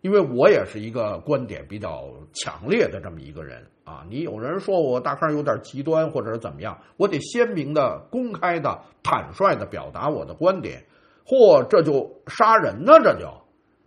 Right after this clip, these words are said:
这就到出人命的地步了，这个就有点过了。那现在都不敢想了，随着到二零二六，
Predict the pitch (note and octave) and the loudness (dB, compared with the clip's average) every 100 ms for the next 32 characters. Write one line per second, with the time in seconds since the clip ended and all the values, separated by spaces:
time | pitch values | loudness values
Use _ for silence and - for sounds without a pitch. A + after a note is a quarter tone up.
0 | _ _ _ _ _ _ _ - B3 B3+ | _ _ _ _ _ _ _ -6 -2 6
1 | C4+ F3 - D4 C#4+ D#4 G4+ G#4 F#4 F3+ | 6 6 2 6 6 6 2 2 2 0
2 | B2+ D3 G2+ B2 G2 D#2+ C#2+ - - F4+ | 2 -2 -2 -6 -6 -10 -14 -10 -2 2
3 | G4 F4+ F3+ B2+ B2+ D3 B2 B2 F#2 D#3 | 4 6 6 4 0 0 0 0 0 2
4 | D3+ F2 - - - _ _ _ _ _ | 2 2 -4 -16 -20 _ _ _ _ _
5 | _ _ _ _ _ _ _ _ _ _ | _ _ _ _ _ _ _ _ _ _
6 | _ _ _ _ _ _ _ _ _ _ | _ _ _ _ _ _ _ _ _ _
7 | - G3+ D#3+ D3 F3 E3+ D#3+ A3 C#3+ D#3 | 0 4 4 4 2 4 4 0 -2 -4
8 | B3 - D#2+ - C2+ E2+ C3 C3 - - | -4 -8 -10 -14 -14 -8 -6 -8 -8 -4
9 | D3+ F3+ E3 D#3 E3+ D3 E3+ E3 D#3+ G3 | -2 2 2 4 4 2 6 6 6 4
10 | G2+ - | 2 -2